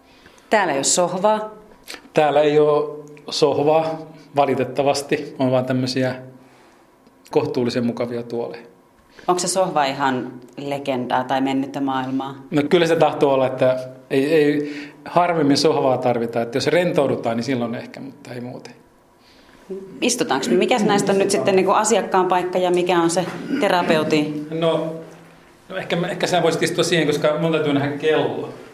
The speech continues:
Speaker 1: No niin, sä oot kiireinen mies, kun sä oot professori niinkään.
Speaker 2: <laughs> No ei oikeastaan sen takia, vaan kun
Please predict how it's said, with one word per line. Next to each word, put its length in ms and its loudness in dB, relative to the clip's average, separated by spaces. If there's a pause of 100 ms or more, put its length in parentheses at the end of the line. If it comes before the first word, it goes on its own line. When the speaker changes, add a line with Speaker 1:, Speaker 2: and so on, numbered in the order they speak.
Speaker 1:
No 100 -2 (100)
niin, 300 -2
sä 140 2
oot 100 -4
kiireinen 420 2
mies, 320 2
kun 160 2 (340)
sä 100 2
oot 120 -2
professori 520 2
niinkään. 380 2
Speaker 2:
<laughs> 120 0 (540)
No 120 2
ei 100 2
oikeastaan 440 2
sen 160 0
takia, 360 2
vaan 200 2
kun 260 0